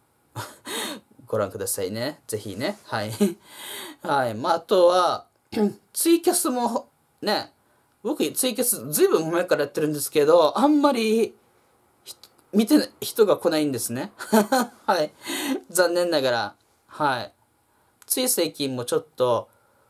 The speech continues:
あの、ツイキャスでなんか配信したりしてたんですね。はい。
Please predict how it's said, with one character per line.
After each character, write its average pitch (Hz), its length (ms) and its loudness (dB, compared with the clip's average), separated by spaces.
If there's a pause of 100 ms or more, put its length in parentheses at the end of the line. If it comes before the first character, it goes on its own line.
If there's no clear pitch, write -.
(160)
あ 113 140 -10
の、 101 120 -10
ツ - 180 -4
イ 143 100 -4
キ - 80 -4
ャ 139 60 0
ス 143 160 -4
で 135 100 0
な 131 140 -4
ん 127 100 -10
か 107 320 -4
配 139 180 -2
信 135 240 -6
し - 120 -10
た 113 100 -4
り 107 240 -8 (500)
し - 140 -16
て 139 140 -10
た 117 140 -4
ん 101 120 -8
で 98 80 -16
す - 180 -10
ね。 143 200 -8 (840)
は 120 260 -6
い。 - 120 -10